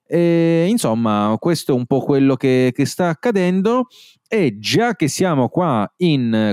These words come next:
colonia inglese, siamo nel Commonwealth, ti parlo anche degli U K, perché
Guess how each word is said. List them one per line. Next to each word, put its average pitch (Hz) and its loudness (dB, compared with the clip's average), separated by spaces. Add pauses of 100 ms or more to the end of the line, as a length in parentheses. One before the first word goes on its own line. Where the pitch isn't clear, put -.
(120)
colonia 147 0
inglese, 104 -2
siamo 113 -2
nel 107 -2
Commonwealth, 185 0 (340)
ti 262 -2
parlo 190 -2
anche 165 -2
degli 151 4
U 117 2
K, 113 0
perché 147 -2